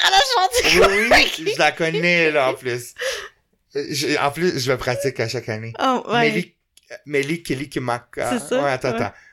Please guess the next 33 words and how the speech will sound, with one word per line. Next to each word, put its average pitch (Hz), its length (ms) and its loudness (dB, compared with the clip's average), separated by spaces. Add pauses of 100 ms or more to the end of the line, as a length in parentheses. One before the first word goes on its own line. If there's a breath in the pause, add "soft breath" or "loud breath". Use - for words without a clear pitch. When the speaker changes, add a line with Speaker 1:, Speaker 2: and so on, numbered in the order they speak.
(140 loud breath)
Speaker 2:
Meli 92 340 -10
Kalikimaka 104 1160 -12
is 101 220 -12
a 104 120 -12
way. 180 600 -6
Ouais, 175 160 0
c'est 175 100 -10
ça. 175 200 -2
Speaker 1:
C'est 269 200 -8
ça, 269 200 -4
Speaker 2:
Meli 294 200 -2
Speaker 1:
ouais. 262 140 0
Speaker 2:
Kalikimaka. 117 580 -20
Ouais, 147 200 -2
c'est 123 120 -10
Speaker 1:
Elle 226 120 0
est - 20 -8
Speaker 2:
ça. - 60 -12
Speaker 1:
fun. 110 320 -2 (260)
Speaker 2:
Ouais, 165 300 2
ouais, 113 300 -2
elle 110 40 -10
est 117 40 -8
vraiment 107 260 -6
le 107 80 -10
fun, 117 340 -4
là. 220 200 -4
Elle 135 80 0
est 123 60 -10
comme, 110 380 -6
tu - 60 -16
sais... 135 300 -8
Euh, 104 360 -6